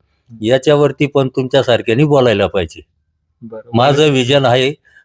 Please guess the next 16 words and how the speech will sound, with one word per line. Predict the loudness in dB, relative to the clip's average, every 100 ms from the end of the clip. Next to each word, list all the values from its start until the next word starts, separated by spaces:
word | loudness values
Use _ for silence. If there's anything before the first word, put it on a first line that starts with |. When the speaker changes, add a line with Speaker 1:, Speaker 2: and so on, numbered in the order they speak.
| _ -2
Speaker 1:
पहिल्या | 0 2 2
जेवढ्या | 2 2 2 0
नगरपालिकेच्या | 0 0 2 2 0 0 -2 -2
शाळा | -2 0 2
आहे, | 2 -2 -8 _ _ _ -2
त्या | -2
पूर्ण | -2 -2 0
व्यवस्थित | 2 2 2 -2 -2 -6 -2
करणं | -2 0 -2 -4
आणि | -4 -4
तिथं | -6 -10 -4 -4 0
जास्तीत | -2 0 -2 0
जास्त | 0 -2 -6 -4
कसे | -2 0 2
ॲडमिशन | 2 0 -2 -4 -6
होतील, | -6 -6